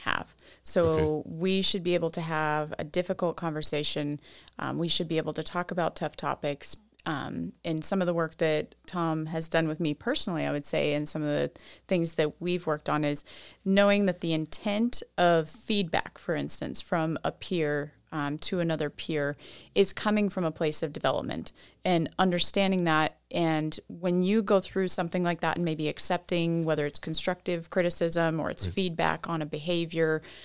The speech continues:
Speaker 1: um, or an interaction, and knowing that that's from a development standpoint. And if you, through that interaction, get and receive consistent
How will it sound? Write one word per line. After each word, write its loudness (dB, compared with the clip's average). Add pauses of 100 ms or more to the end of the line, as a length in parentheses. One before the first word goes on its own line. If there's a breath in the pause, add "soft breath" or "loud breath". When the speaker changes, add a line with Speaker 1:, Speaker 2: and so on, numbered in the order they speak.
(200 loud breath)
Speaker 1:
um, -6
or 4
an -2
interaction, 0 (340 loud breath)
and 4
knowing 4
that -2
that's 4
from -2
a 0
development 0
standpoint. 0
And 0
if -6
you, 2 (320 loud breath)
through 4
that 6
interaction, 2 (800 soft breath)
get 4
and 2
receive 0
consistent 0